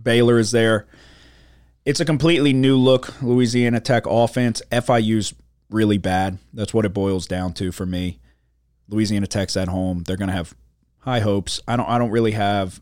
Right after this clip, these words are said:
I just think this is, F I U's that bad. And I expect there's gonna be kinks to work out for Louisiana Tech, obviously. A lot of new personnel there, but I'm going with Louisiana Tech, minus ten.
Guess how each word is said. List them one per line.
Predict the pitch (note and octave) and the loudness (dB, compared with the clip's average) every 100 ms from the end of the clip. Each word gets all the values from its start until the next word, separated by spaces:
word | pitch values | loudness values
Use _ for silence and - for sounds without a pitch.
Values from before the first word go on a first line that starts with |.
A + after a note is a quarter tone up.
| _ | _
I | B2+ | 0
just | D3+ C#3+ | 0 0
think | E3 D3 | 0 2
this | C3+ - | 0 0
is, | A#2 - _ | -2 -4 _
F | A#2+ A#2 | -2 0
I | |
U's | A2+ A2+ F#2+ | 2 2 0
that | G2 F2+ | -2 -4
bad. | C#2 G1+ - _ _ _ _ - | -6 -10 -20 _ _ _ _ -8
And | F#2 F#2 F2 E2+ _ | -4 -2 -4 -8 _
I | F#2+ | -6
expect | F#2 - - A2 - - C3 | -4 -6 -2 -2 -2 -12 0
there's | D3 | 0
gonna | D3 E3+ | 2 0
be | C#3+ | 0
kinks | - D3+ C3+ | 0 0 2
to | - | 2
work | B2+ B2 | 2 4
out | C3 A#2 | 2 2
for | |
Louisiana | B2+ B2 A#2 A#2 A#2 | 2 2 2 0 0
Tech, | - A#2 A2 | 0 0 0
obviously. | G#2 A2 A2 G#2 A#2 G#2 - - - - _ | -2 0 -2 -2 -2 -2 -6 -20 -20 -20 _
A | G#2+ | 0
lot | A2 | 2
of | A2 | 2
new | G#2+ | 0
personnel | - A2 - G#2 G2+ G2+ | -2 -4 -2 -2 -2 0
there, | G2+ G2 F#2+ - _ _ - | 0 -2 -4 -10 _ _ -6
but | F2+ E2+ - _ _ _ _ _ _ _ _ _ _ _ _ _ _ _ _ _ _ _ | -4 -4 -8 _ _ _ _ _ _ _ _ _ _ _ _ _ _ _ _ _ _ _
I'm | E2+ | -6
going | F2+ | -4
with | E2 E2 | -4 -4
Louisiana | E2 D#2+ D#2+ | -4 -4 -6
Tech, | E2+ F2 - - | -6 -8 -8 -12
minus | F2 E2+ - | -8 -6 -6
ten. | D#2+ D2+ | -8 -10